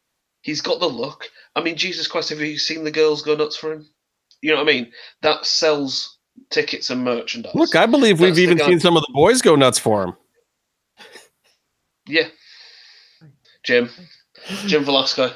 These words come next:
Speaker 1: Massive, <laughs> massive Phantasma fan. But you know what I'm saying? Like, he's, he, you put him on the top of your card, you put a belt on him, and he can do everything for you. He's a great ambassador in terms of, as a human being. He's a,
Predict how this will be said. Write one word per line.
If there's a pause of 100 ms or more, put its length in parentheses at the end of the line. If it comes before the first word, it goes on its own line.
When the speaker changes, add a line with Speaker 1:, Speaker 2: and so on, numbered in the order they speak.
(120)
Speaker 1:
Massive, (280)
<laughs>
massive
Phantasma
fan. (720)
But
you
know
what
I'm
saying?
Like,
he's,
he, (380)
you
put
him
on
the
top
of
your
card,
you
put
a
belt
on
him, (360)
and
he
can
do
everything
for
you. (280)
He's
a
great (200)
ambassador (400)
in
terms
of,
as
a
human
being.
He's
a,